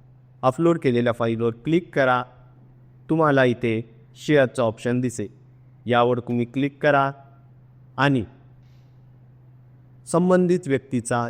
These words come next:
ईमेल आयडी इथे टाक. ईमेल आयडी टाकल्यानंतर तुम्हाला इथे सेंड या बटनवर क्लिक करायचं आहे,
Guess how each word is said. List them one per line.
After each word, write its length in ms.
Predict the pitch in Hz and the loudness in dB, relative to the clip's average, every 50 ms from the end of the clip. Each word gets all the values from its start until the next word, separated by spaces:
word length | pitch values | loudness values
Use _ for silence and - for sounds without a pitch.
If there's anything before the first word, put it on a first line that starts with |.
| - - | -6 -2
ईमेल 300 | 127 135 139 139 139 131 | 0 0 2 2 2 2
आयडी 300 | 123 113 110 113 117 117 | 2 0 0 0 -2 -2
इथे 220 | 113 120 131 127 | -4 -4 -4 -4
टाक. 200 | 117 - 117 107 - - - _ _ _ _ _ _ _ _ _ _ _ _ _ - | -2 -2 -4 -4 -6 -10 -20 _ _ _ _ _ _ _ _ _ _ _ _ _ -6
ईमेल 280 | 120 131 139 143 139 139 | -2 0 2 2 4 4
आयडी 220 | 131 127 127 127 | 2 2 0 0
टाकल्यानंतर 720 | 123 127 120 - 131 127 123 120 120 120 117 113 117 113 110 - - _ _ - _ _ _ - | 0 -2 -2 0 0 -2 0 0 0 -2 -2 -2 -4 -6 -6 -8 -14 _ _ -20 _ _ _ -4
तुम्हाला 460 | 139 139 131 127 120 120 113 110 110 - - _ _ _ _ _ | -2 0 2 2 2 2 0 -2 -4 -8 -14 _ _ _ _ _
इथे 480 | 113 113 110 - 123 110 107 - - - - _ _ _ _ - | -10 -10 -6 -6 -6 -6 -6 -8 -14 -20 -20 _ _ _ _ -18
सेंड 340 | - - 151 147 143 143 | -6 -2 0 2 2 2
या 120 | 143 139 139 | 2 2 2
बटनवर 500 | 135 135 127 131 135 135 131 131 127 127 | 2 0 0 0 0 0 0 0 0 -2
क्लिक 320 | - - 135 135 127 - | -2 -4 -4 -4 -2 -2
करायचं 340 | 139 131 131 131 127 - 123 | 0 0 2 0 0 0 -2
आहे, 180 | 123 127 123 | -2 -2 -4